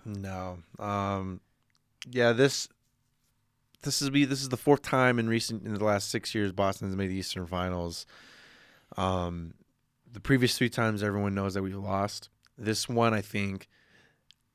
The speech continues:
is gonna hurt the most if we, if we don't win this one. Because you look at the, the first time with Isaiah Thomas going against the Cavs, everyone knew we didn't stand a chance. LeBron was in his prime at the time. The Cavs were running the East. I mean, I was just hoping we'd get a game,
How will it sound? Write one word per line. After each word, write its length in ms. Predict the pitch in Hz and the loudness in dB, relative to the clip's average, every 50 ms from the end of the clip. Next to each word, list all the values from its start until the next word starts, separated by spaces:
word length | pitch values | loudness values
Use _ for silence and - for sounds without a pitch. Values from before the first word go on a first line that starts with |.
| _ _ _ _ - | _ _ _ _ -10
is 100 | 98 98 | -4 -4
gonna 160 | 101 92 87 | -4 -4 -2
hurt 220 | 78 95 90 82 92 | -2 -4 -4 -4 -6
the 80 | 90 | -8
most 340 | 87 85 82 82 - - - | -6 -6 -8 -10 -10 -12 -14
if 140 | 90 - - | -16 -14 -14
we, 80 | 92 87 85 | -14 -14 -12
if 180 | 87 95 - - | -14 -14 -12 -10
we 60 | 92 | -10
don't 140 | 87 85 85 | -10 -10 -12
win 120 | 85 85 | -14 -14
this 220 | 85 87 - - | -14 -14 -12 -12
one. 280 | 90 87 90 - 90 90 _ _ _ _ _ _ _ _ _ _ _ - | -12 -12 -14 -14 -16 -18 _ _ _ _ _ _ _ _ _ _ _ -20
Because 240 | - - - 107 107 | -6 -4 -4 0 2
you 80 | 120 | 4
look 120 | 131 151 156 | 4 4 4
at 100 | 170 151 | 4 8
the, 420 | 165 160 160 160 160 160 160 147 - _ _ _ _ _ _ _ _ _ _ _ _ _ _ _ _ | 10 10 12 12 10 10 8 4 -2 _ _ _ _ _ _ _ _ _ _ _ _ _ _ _ _
the 100 | - 131 | -8 -8
first 320 | 117 - - 131 123 - - | -4 2 4 4 4 4 0
time 400 | - 101 98 95 95 101 107 - - | 0 0 0 0 -2 -4 -6 -10 -6
with 200 | - 101 98 - | -4 -4 -4 -2
Isaiah 320 | - 104 101 92 104 107 107 | -2 -2 0 2 2 0 0
Thomas 440 | - - 110 104 104 107 104 98 - | 0 0 -2 0 0 0 -2 -4 -4
going 280 | - 104 104 101 98 | -4 -2 -2 -2 -2
against 320 | 95 92 98 98 - - - | -4 -4 -4 -6 -6 -8 -12
the 60 | - | -6
Cavs, 260 | - 95 92 92 92 | -2 -2 -2 0 0
everyone 300 | 104 123 139 139 127 113 | 0 0 2 2 0 0
knew 120 | 107 104 | 0 0
we 60 | 101 98 | -2 -2
didn't 140 | 92 85 | -4 -6
stand 180 | - - 87 90 | -8 -10 -12 -12
a 40 | 110 | -12
chance. 420 | - - - - 131 - - - _ _ _ _ _ _ _ _ _ _ _ _ _ _ _ - | -14 -16 -16 -14 -12 -12 -12 -12 _ _ _ _ _ _ _ _ _ _ _ _ _ _ _ -6
LeBron 440 | 110 107 90 113 120 120 120 113 107 | -6 0 6 6 8 8 8 8 6
was 140 | 107 95 | 2 2
in 80 | 98 104 | 2 0
his 120 | 101 90 | 0 0
prime 300 | - - - 104 101 98 | -4 0 2 2 2 2
at 80 | 101 92 | 2 0
the 80 | 101 95 | -2 -2
time. 260 | - - 98 98 92 | -2 -2 -2 -2 -2
The 80 | 92 | -4
Cavs 320 | - - 104 92 92 90 90 | -4 0 0 0 0 0 -2
were 180 | 95 90 87 - - - - - - - _ | -2 -2 -4 -4 -10 -18 -20 -20 -20 -20 _
running 260 | - 104 104 107 104 101 | -2 0 2 2 2 0
the 100 | 98 95 | -2 -2
East. 360 | 95 98 98 95 92 - - | -2 -2 -2 -2 -2 -2 -2
I 60 | 98 | -2
mean, 140 | 92 95 92 | -2 0 0
I 60 | 95 | 0
was 100 | 98 92 | 0 0
just 100 | 87 92 | 0 0
hoping 240 | 104 95 101 98 95 | 0 0 0 0 -2
we'd 120 | 95 87 | -4 -4
get 140 | 92 98 90 | -4 -6 -4
a 40 | 92 | -4
game, 440 | 92 95 95 92 90 87 87 87 | -2 -2 -2 -2 -4 -6 -8 -10